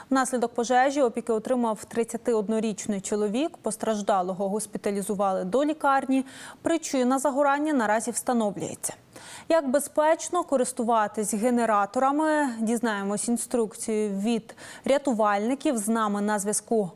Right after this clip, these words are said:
Олег Депешко, заступник начальника управління Головного управління Д С Н С України, начальник відділу пожежної безпеки. Мої вітання вам.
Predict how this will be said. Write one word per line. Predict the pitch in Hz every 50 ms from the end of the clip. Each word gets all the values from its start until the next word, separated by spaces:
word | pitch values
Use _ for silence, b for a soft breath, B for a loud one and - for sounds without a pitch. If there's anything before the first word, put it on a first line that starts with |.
| - - -
Олег | - 233 254 254 254 226 202 196 - - -
Депешко, | 208 196 269 311 - - 247 220 214 208 - - - 311
заступник | 269 254 240 - - 240 - 226 220 196
начальника | 226 214 214 - 226 208 202 202 202 -
управління | 214 208 - 226 214 202 220 220 214 202
Головного | 185 185 208 208 202 208 214 196 190 202
управління | 196 - 214 202 190 214 214 202 196 185
Д | 180 196
С | - - 214
Н | 208 202 202
С | 196 185 -
України, | 208 202 - 214 208 208 247 302 330 330
начальник | 294 240 196 185 - - 226 208 208 240 277 320 320 -
відділу | - 196 208 214 208 214 262 269 277 269
пожежної | - - 214 190 208 202 196 - - 208 196
безпеки. | 185 202 - - - 208 185 185 - - 202
Мої | 208 226 240 240 233
вітання | 233 233 - 196 185 180 185 190
вам. | 180 175 170 196